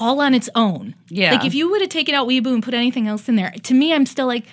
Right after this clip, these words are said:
Speaker 2: Well, like,
Speaker 1: I'm
Speaker 2: yeah,
Speaker 1: not
Speaker 2: you
Speaker 1: sure I
Speaker 2: wouldn't
Speaker 1: get the
Speaker 2: think of
Speaker 1: joke.
Speaker 2: that being the or-, yeah.
Speaker 1: <laughs> But they do have some,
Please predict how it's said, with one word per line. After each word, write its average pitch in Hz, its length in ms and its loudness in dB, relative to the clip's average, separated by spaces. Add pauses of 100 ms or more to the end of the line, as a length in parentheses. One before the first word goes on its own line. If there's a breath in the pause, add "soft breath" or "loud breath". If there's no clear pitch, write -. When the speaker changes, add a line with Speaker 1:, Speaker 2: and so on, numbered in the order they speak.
(280 soft breath)
Speaker 2:
Well, 226 100 0
like, 233 180 4
Speaker 1:
I'm 381 80 6
Speaker 2:
yeah, - 120 6
Speaker 1:
not 196 80 4
Speaker 2:
you 226 60 6
Speaker 1:
sure 277 100 8
I - 80 10
Speaker 2:
wouldn't 262 80 6
Speaker 1:
get 247 60 6
the 262 80 4
Speaker 2:
think 240 100 4
of 220 60 6
Speaker 1:
joke. 180 60 0
Speaker 2:
that 214 220 2
being 226 200 4
the 202 80 6
or-, 214 240 6
yeah. 185 580 2
Speaker 1:
<laughs> - 80 -14
But 302 360 2 (200 loud breath)
they 277 80 4
do 262 140 2
have 294 180 2
some, 262 300 2